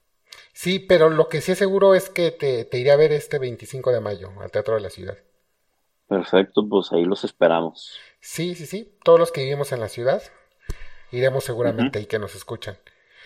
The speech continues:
Speaker 2: Vale.
Speaker 1: Te agradezco mucho, Daniel Gallegos, por esta entrevista,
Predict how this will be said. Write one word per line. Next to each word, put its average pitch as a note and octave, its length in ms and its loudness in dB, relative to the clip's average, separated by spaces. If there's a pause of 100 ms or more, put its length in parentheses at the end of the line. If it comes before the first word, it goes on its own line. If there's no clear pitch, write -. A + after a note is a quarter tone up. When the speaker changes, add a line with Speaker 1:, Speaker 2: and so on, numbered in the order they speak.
(420)
Speaker 2:
Vale. F#3 460 -4 (100)
Speaker 1:
Te F3+ 80 6
agradezco G3+ 400 4
mucho, G#3 380 0
Daniel D#3+ 300 0
Gallegos, C#3+ 460 -2
por A#2 400 -6
esta C#3 220 -4
entrevista, C3 600 -6